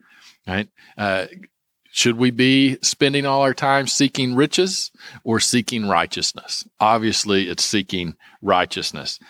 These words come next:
Um, I love, "The integrity of the upright will guide them, but the perversity of the unfaithful will ultimately destroy them." Um, chapter twelve, uh, verse one, "Whoever loves instruction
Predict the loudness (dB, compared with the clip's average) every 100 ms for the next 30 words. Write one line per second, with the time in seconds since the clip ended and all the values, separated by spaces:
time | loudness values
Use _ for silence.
0 | _ _ -4 -2 -2 -2 0 4 4 2
1 | 0 -2 -2 -2 -2 0 2 4 4 2
2 | 0 -2 0 2 2 2 -4 -6 -2 2
3 | 2 0 -4 -8 -8 -16 -20 -20 -6 -4
4 | -2 -4 0 -4 0 0 2 0 -2 -2
5 | -2 -4 -6 -4 -4 -4 -4 -2 0 0
6 | -2 -8 -8 -10 _ -8 -4 0 2 0
7 | -2 -6 -6 -2 -4 -4 _ _ -6 -4
8 | -2 0 0 0 -4 -10 -14 _ _ _
9 | _ _ _ _ _ _ -16 -6 -2 -2
10 | -2 -6 0 0 0 -4 2 4 4 0
11 | _ -20 -20 -10 -4 -2 -2 -2 -2 0
12 | 0 2 0 -2 0 2 2 2 4 4
13 | 4 0 -6 -4 0 0 0 -6 -8 -10